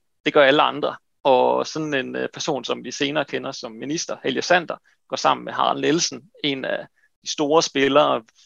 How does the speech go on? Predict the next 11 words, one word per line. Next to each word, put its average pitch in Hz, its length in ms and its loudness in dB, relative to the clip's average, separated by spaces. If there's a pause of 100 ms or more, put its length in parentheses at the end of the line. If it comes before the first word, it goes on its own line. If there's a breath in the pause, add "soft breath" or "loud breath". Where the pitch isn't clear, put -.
(160)
der, 120 120 4 (220)
der 123 80 2
stod 127 200 -6
bag, 135 220 2 (180)
øh, 120 240 -6
sølvmedaljen 127 640 0
ved 139 60 -2
O 131 180 -2
L 123 80 -6
nitten 135 460 -8
tres, 135 300 -4